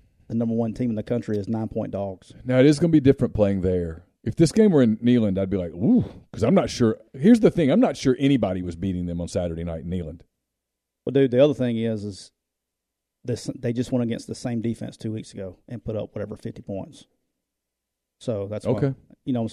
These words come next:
Speaker 1: saying?
Speaker 2: Yeah.
Speaker 1: Kirby and Nick run the same defense.
Speaker 2: Uh, and then your pro games, you had Ravens
Speaker 1: Well, ha-,
Speaker 2: minus two.
Speaker 1: hang on, hang on one second. You covered this game too, 'cause it's gonna kill out, kill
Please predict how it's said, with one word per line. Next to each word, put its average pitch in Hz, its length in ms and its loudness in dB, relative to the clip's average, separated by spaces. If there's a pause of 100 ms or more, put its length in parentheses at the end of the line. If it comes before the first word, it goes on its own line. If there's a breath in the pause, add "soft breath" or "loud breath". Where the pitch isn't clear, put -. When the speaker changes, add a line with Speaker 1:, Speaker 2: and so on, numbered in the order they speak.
Speaker 1:
saying? 113 180 -6 (200)
Speaker 2:
Yeah. 123 100 -2
Speaker 1:
Kirby 117 140 0
and 107 80 -6
Nick 104 160 -6
run 101 80 -8
the 95 60 -10
same 95 160 -14
defense. - 480 -14
Speaker 2:
Uh, 127 240 0
and 131 100 -2
then 147 100 2
your 135 120 2
pro 160 260 6
games, 139 400 2
you 135 80 0
had 120 180 2
Ravens 139 300 4
Speaker 1:
Well, 143 100 6
ha-, 175 60 8
Speaker 2:
minus 139 220 -2
two. 160 80 2
Speaker 1:
hang 170 60 0
on, 110 180 6
hang 160 160 2
on 135 100 4
one 131 140 4
second. 120 340 0
You 135 180 -2
covered 131 340 6
this 117 120 2
game 120 200 0
too, 135 180 2
'cause 113 100 -4
it's 120 140 -4
gonna 117 120 -4
kill 123 200 0
out, - 240 -4
kill 120 320 0